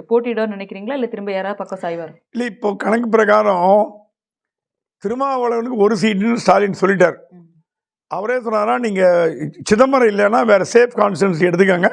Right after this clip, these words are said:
Speaker 1: ம்.
Speaker 2: உங்க சின்னத்திலே போட்டி போடுங்க." சரி, திருமாவளவன் ஒரு நோன் தலைவர், நீ என்னதான் சொன்னா கூட தமிழ்நாட்டுல எல்லாரும் அறிஞ்ச ஒரு தலைவர்.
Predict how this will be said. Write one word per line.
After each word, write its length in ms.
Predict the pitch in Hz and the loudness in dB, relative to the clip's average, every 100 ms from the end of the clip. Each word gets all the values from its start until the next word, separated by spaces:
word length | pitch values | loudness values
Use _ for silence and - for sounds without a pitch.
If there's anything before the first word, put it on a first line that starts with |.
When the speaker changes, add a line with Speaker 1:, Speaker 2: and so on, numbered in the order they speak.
| - - | -4 -20
Speaker 1:
ம். 80 | 175 - _ | -20 -20 _
Speaker 2:
உங்க 260 | 240 285 294 | -2 -2 -2
சின்னத்திலே 400 | 262 262 254 403 | -2 -2 -2 2
போட்டி 220 | 202 220 | 2 2
போடுங்க." 300 | 185 175 - - - _ | 2 -2 -2 -12 -16 _
சரி, 180 | 240 | -4
திருமாவளவன் 600 | 214 233 277 277 277 285 | 0 2 4 2 2 0
ஒரு 220 | 285 240 196 | -2 -2 2
நோன் 340 | 233 294 285 | 4 4 0
தலைவர், 500 | - 220 214 180 _ | 0 2 2 -2 _
நீ 140 | - 156 | -14 -8
என்னதான் 420 | 165 202 226 254 | 0 2 4 2
சொன்னா 260 | 208 208 190 | 0 0 2
கூட 320 | 214 494 - _ _ | 0 -2 -10 _ _
தமிழ்நாட்டுல 640 | - 247 277 269 254 285 247 | -2 0 2 0 2 0 0
எல்லாரும் 600 | 202 214 233 247 254 269 | -2 2 4 4 2 2
அறிஞ்ச 340 | 208 214 233 | 0 0 2
ஒரு 180 | 240 208 | 2 2
தலைவர். 500 | 151 185 202 254 494 | 0 2 4 2 -2